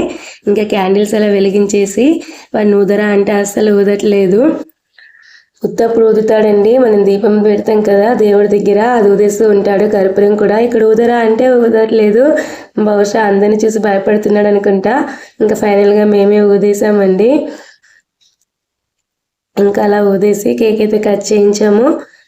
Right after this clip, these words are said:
కేక్ కూడా అస్సలు తినలేదు, వాడు స్వీట్స్ అస్సలు తినడండి, కొంచెం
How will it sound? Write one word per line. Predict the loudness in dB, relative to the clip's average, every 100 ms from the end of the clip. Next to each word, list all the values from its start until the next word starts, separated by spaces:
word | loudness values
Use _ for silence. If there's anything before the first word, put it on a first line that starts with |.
| _ -4
కేక్ | -2 -2 -2
కూడా | 0 0
అస్సలు | -2 -2 -2
తినలేదు, | 0 2 2 2 2 2 2 2
వాడు | 2 0
స్వీట్స్ | 0 -2 -2 -2
అస్సలు | -4 -2 -2 0
తినడండి, | 2 2 2 2 2 2 0
కొంచెం | 0 0 0 0